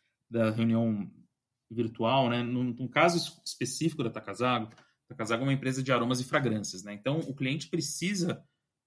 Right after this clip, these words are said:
tá em contato com as, com as amostras, né? Ele precisa poder cheirar, poder provar o, o que a gente tá apresentando. Então, agregou, assim, uma dificuldade logística no tema.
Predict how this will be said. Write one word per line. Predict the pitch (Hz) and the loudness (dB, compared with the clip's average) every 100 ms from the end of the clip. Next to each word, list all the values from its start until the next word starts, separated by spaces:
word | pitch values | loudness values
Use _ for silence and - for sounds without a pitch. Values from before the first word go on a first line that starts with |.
| - | -2
tá | 131 | 0
em | 123 | 2
contato | 127 113 113 110 - | 0 2 2 2 -2
com | 113 110 | -6 -6
as, | 104 - | -8 -10
com | - 113 | -6 -2
as | 113 | 0
amostras, | 107 98 - 95 | 0 -2 -8 -8
né? | 107 | -4
Ele | 113 101 | -6 -6
precisa | - 139 139 - | -8 -6 -6 -4
poder | 143 123 | -4 -2
cheirar, | - 147 127 127 | 0 2 2 0
poder | 110 120 | -4 -4
provar | 147 131 113 123 - _ _ _ _ _ _ _ _ _ 127 | -2 0 0 -2 -4 _ _ _ _ _ _ _ _ _ -10
o, | 117 - - | -10 -12 -16
o | 120 | -8
que | 135 | -4
a | |
gente | 123 135 - | -2 -2 -2
tá | 139 | -2
apresentando. | 143 143 170 170 127 113 - _ _ | 0 0 0 0 -2 -4 -10 _ _
Então, | 165 196 | 2 4
agregou, | 196 185 160 147 175 180 | 4 4 6 6 8 6
assim, | - 170 | 4 0
uma | 156 | -2
dificuldade | - 175 147 151 160 | -4 -6 0 2 4
logística | 160 180 151 175 - - 113 | 6 4 4 0 0 -4 -4
no | 110 | -4
tema. | 110 101 | -6 -8